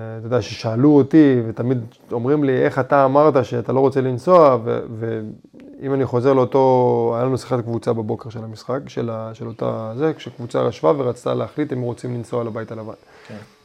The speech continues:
Speaker 1: אני לא הייתי חלק מקבוצה שזכתה באליפות, זה, זה היה השיח של הקבוצה. אה,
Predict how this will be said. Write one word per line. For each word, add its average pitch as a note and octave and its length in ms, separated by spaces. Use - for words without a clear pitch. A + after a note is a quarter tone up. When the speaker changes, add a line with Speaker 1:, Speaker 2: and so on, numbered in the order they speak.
Speaker 1:
אני B2+ 120
לא C#3 60
הייתי C3+ 160
חלק B2+ 220
מקבוצה A2+ 280
שזכתה A#2+ 380
באליפות, A#2 380
זה, B2+ 320
זה A#2+ 60
היה B2 80
השיח B2+ 300
של B2 120
הקבוצה. A#2 340
אה, B2+ 40